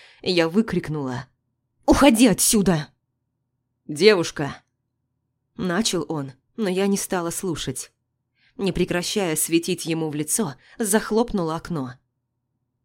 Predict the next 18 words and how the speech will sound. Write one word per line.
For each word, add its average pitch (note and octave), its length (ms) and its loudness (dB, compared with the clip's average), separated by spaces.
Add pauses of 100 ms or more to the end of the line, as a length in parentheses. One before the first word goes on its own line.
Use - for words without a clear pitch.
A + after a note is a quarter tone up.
(140)
Метнулась F3+ 600 -2
к - 80 -10
стоящему F3 680 -2
в - 80 -12
простенке E3+ 600 -2
между E3 280 0
окнами F3 440 -4
шкафу - 520 -6 (240)
и G#3+ 120 -2
в - 80 -12
приступе G#3+ 500 0
отчаяния F3+ 680 -2
одним A#3 360 2
движением G#3+ 640 0
сдвинула F3+ 460 0
его E3 260 -2
неподъемную E3+ 680 -2
махину, D#3+ 540 -2